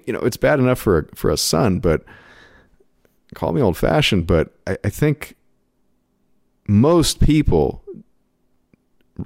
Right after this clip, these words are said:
can, it, just on their gut instincts,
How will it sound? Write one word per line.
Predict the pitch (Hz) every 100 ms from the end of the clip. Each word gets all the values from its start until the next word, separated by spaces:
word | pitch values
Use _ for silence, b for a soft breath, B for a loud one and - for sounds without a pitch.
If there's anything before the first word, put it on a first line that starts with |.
| -
can, | - 101 - _ -
it, | 101 - _ _ -
just | 127 - -
on | 104
their | 90
gut | 90 113 117
instincts, | 95 92 - 65 62 -